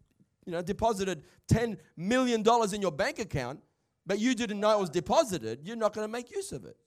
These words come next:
Or if it's deposited, you don't have access. You don't have the pin number. You don't have the security code. You know, you just don't have access. But it's there,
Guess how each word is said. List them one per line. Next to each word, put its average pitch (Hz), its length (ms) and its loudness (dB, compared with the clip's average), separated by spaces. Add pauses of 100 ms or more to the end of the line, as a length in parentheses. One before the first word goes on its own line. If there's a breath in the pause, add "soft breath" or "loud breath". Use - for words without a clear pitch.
(1080)
Or 185 180 2
if 170 120 -2
it's 160 140 -12
deposited, 185 500 -2
you 175 80 -4
don't 170 120 -4
have 147 200 -6
access. 220 580 -4
You 127 60 -12
don't 139 120 -10
have 127 80 -8
the 127 80 -10
pin 220 220 -10
number. 214 220 -6
You 170 80 -6
don't 139 140 -10
have 123 80 -12
the 120 100 -12
security 220 380 -14
code. 202 300 -4 (260 soft breath)
You 160 80 -12
know, 165 60 -4
you 165 120 -6
just 170 140 -10
don't 175 100 -2
have 151 120 -2
access. 185 280 -6
But 156 140 -12
it's 170 80 -10
there, 220 360 2